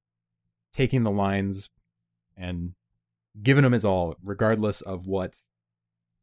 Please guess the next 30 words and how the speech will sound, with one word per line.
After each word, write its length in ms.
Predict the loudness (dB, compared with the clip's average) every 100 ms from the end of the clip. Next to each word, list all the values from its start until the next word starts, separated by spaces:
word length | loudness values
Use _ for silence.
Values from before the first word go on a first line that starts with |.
| _ -16
uh, 120 | -4
what 180 | -2 0
the 60 |
content 460 | 0 2 2 0 2
is 200 | 0 0
or 80 | -4
how 220 | -2 -2
well 260 | -2 -2 -2
it 80 |
might 200 | -4 -8
be 100 | -8
written. 400 | -8 -6 -4 -6 -8 _ _ _ _ -14
Um, 320 | -12 -10 -12 _
so 140 | -6
I 60 | -2
do 140 | -2
think 220 | 0 -2
that 160 | -2 -4
stuff 280 | -4 -6 -6
is 180 | -8
really 180 | -6 -4
well 220 | -4 -4
done, 280 | -4 -4 -4
and 100 | -4
the 40 | -4
performance 480 | -6 -4 -4 -4 -6
capture 440 | -10 -10 -8 -10
is, 400 | -8 -10 -12 -16 -18
uh, 140 | -18 -14
outstanding. 580 | -10 -8 -8 -8 -12